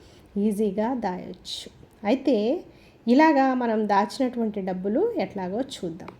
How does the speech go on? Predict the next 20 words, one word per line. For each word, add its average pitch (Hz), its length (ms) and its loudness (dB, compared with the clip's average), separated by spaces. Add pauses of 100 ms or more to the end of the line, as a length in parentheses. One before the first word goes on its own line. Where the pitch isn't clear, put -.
(320)
ఇలా 285 200 8
ఫస్ట్ 262 400 -2 (140)
యాభై 214 300 0
రూపాయలు 233 360 0
దాచాం 208 380 -4
కదండి, 208 600 -2 (520)
ఈ 330 200 8
పది 226 200 2
రోజులు 320 380 4
దాచినటువంటి 247 760 -2
యాభై 190 360 -4
రూపాయలు 202 460 -2
మనకి 190 280 -6
ఎంత 185 200 -6
అవుతుంది 190 440 -4
అంటే 240 400 -2 (460)
ఐదు 240 240 2
వందల 247 560 0 (460)
రూపాయలు 208 580 -2
అవుతుందండి. 180 720 -8